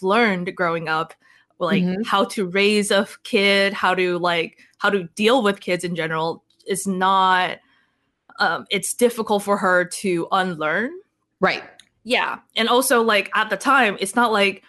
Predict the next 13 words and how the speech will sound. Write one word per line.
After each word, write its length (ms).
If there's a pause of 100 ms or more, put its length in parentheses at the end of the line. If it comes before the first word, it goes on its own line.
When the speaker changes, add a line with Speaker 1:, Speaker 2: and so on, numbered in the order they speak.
(140)
Speaker 1:
psychology 680
was 220
really 240
big 200
in 120
Taiwan 520
or 380
education 800
was, 320
um, 320
really 260
accessible. 520
So 360